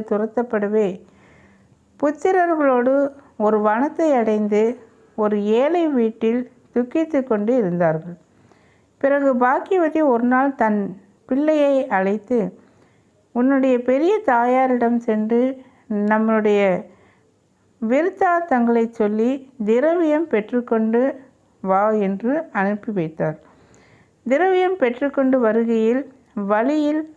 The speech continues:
அந்த திரவியம் மாயமாய் மறைந்தன. உடனே அச்சிறுவன் மறுபடியும் பெரிய தாயாரிடம் சென்று அச்செய்தியை சொல்லி, மறுபடியும் சில திரவியம் வாங்கி வர,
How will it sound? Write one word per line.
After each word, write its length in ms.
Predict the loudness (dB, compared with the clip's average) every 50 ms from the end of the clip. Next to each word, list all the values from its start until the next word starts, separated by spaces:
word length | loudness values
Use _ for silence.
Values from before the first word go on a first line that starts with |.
| -8 -4
அந்த 300 | -4 -2 0 0 -2 -2
திரவியம் 720 | 0 0 0 2 2 0 0 0 0 0 0 -2 -6 -10 -18 -20 _ -10 -6 -2 0
மாயமாய் 640 | 0 2 2 2 2 0 0 2 2 2 2 2
மறைந்தன. 600 | 2 2 0 0 0 -2 -2 -4 -4 -4 -6 -8 -10 _ _ _ _ _ _ _ _ _ _ _ _ _ _ _ _ _ -4
உடனே 380 | -2 0 0 2 0 0 0 2 2 0 0
அச்சிறுவன் 720 | -2 -2 -2 0 2 2 2 2 2 0 0 -2 -4 -12 -20 -20 _ _ _
மறுபடியும் 920 | -4 -2 0 2 2 2 2 0 2 2 2 2 2 0 0 -2 -4 -6 -12 -20 _ _ _ -4
பெரிய 340 | -2 0 2 2 2 0 0
தாயாரிடம் 760 | 0 0 2 2 2 2 2 2 2 2 2 0 0 -2 -2
சென்று 680 | -2 -4 -4 -4 -2 -2 0 0 -2 -2 -4 -10 -20 _ _ _ _ _ _ -4 -4
அச்செய்தியை 760 | -4 -4 -4 -2 0 0 0 2 0 0 0 0 0 0 -2
சொல்லி, 640 | -2 -2 -2 -2 0 -2 -2 -2 -2 -6 -10 -20 _ _ _ _ _ _ -6
மறுபடியும் 760 | -2 0 0 0 2 0 0 0 0 2 2 2 0 0 -2
சில 300 | -2 -2 0 0 0 0
திரவியம் 600 | 0 -2 -2 0 0 0 0 0 0 0 0 0 -2
வாங்கி 400 | 0 0 0 0 -2 -2 -4 -4
வர, 400 | -2 -2 0 0 0 -2 -4